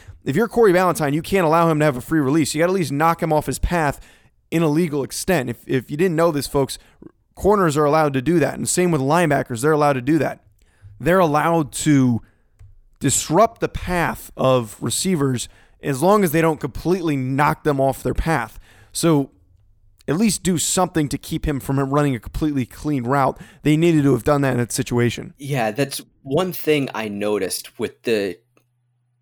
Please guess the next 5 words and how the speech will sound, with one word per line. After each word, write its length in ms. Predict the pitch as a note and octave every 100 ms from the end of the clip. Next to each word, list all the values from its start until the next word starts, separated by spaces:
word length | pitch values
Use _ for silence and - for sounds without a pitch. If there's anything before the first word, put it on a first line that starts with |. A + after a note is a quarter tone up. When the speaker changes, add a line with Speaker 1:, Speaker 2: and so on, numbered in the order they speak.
| _
Speaker 2:
Giants 340 | - B2+ A2+ -
secondary 540 | - F#2+ G2 F2+ F2
this 160 | F2 -
game. 320 | F#2+ E2+ E2 - - - _ D3+
They, 380 | D3 D3+ D3+